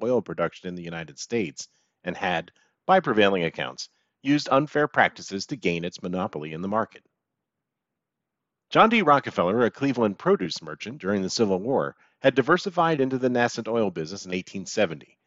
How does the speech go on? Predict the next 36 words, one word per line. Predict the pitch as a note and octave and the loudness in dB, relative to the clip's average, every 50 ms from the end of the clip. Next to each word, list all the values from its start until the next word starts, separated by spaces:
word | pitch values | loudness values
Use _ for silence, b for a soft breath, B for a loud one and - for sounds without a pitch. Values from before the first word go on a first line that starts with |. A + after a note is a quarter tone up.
| _ _ _ - | _ _ _ -4
taking | - A2 G2+ - F#2+ - | -2 -2 -2 -2 -6 -6
huge | - G#2+ A#2+ C3 - | -2 -2 -2 -2 -2
risks | - E2+ F#2 G2 G2 - - - - | -2 -2 -2 -2 -2 -4 -8 -6 -4
in | F#2+ | -4
a | F2 | -4
new | F2 G2 B2+ E3 D#3 | -2 0 0 2 2
industry | F#2 E2+ D#2+ D2+ - - F2+ F#2 | 2 2 0 -6 -8 -4 -4 -4
that | F#2+ G#2 F#2+ | -4 -4 -4
no | G2+ A2 B2 | -2 -2 0
one | D3 D3 C#3+ | 0 -2 -2
believed | C3 A#2 F#2 F#2 F2 F2 E2 | -4 -4 -2 -2 -2 -4 -4
would | F2+ E2+ E2+ | -8 -10 -10
endure. | E2+ E2+ E2+ G2+ G2+ F2 - - _ _ _ _ _ _ _ _ _ _ _ _ _ _ _ _ _ _ _ | -10 -6 -4 -4 -4 -4 -8 -12 _ _ _ _ _ _ _ _ _ _ _ _ _ _ _ _ _ _ _
He | - - | -6 -2
took | E3+ A#3+ A#3+ | 0 0 0
advantage | B3 G#3+ F3+ E3 D#3 E3 F3 D3+ | 0 2 4 4 4 4 2 2
of | C#3+ B2+ | 0 -2
this | D3 D#3 - | -2 -4 -2
lack | - G2+ G#2 A#2 A#2+ - | 0 0 0 0 -2 -4
of | B2 - | -10 -4
confidence, | - G2 F2+ - - C2+ B1 - - - _ _ _ _ _ _ - | 0 0 0 0 -2 -14 -16 -18 -20 -20 _ _ _ _ _ _ -2
buying | - F2+ G#2 A2+ A#2 A2+ | 2 2 4 4 4 4
up | A#2 - - | 2 2 0
failing | - - F#2 F2 F2+ F2+ | -2 -2 0 0 0 -2
refineries. | F#2 F2+ E2+ - G#2+ G#2 G#2 F#2 D2 B1+ G#1+ - - - - _ _ _ _ _ _ _ _ _ _ _ _ _ - | -4 -4 -4 -2 -2 -2 -2 -2 -4 -8 -12 -18 -20 -20 -20 _ _ _ _ _ _ _ _ _ _ _ _ _ -8
In | F#2 F#2 G2 | -4 2 4
one | G#2+ A2 A2 | 4 4 4
six-week | A2 - - A#2+ - - A#2 A2+ G#2 - | 2 2 0 0 0 2 -2 -2 -2 -2
period | - G#2+ A2 A2 A#2+ C#3 - | -2 0 2 4 4 2 2
between | - F#2 - G#2 G2 F2+ E2+ | 0 -6 -4 -4 -4 -4 -4
February | _ - A#2 A2+ A2+ A2+ A2 G#2+ G2 | _ -2 0 0 2 2 4 4 4
and | G2 G2+ | 2 2
March | G#2+ A#2 C#3 - - | 2 0 0 0 -2
of | G2 | -2
eighteen | G#2 A2+ A#2 - - B2 A2+ | -2 -2 -4 -6 -8 -10 -10
seventy-two, | G2+ - - A#2+ G#2+ G#2 G2 F2 - - B2 B2+ C3+ C#3 | -6 0 0 0 0 0 -4 -6 -8 -8 -6 -6 -6 -8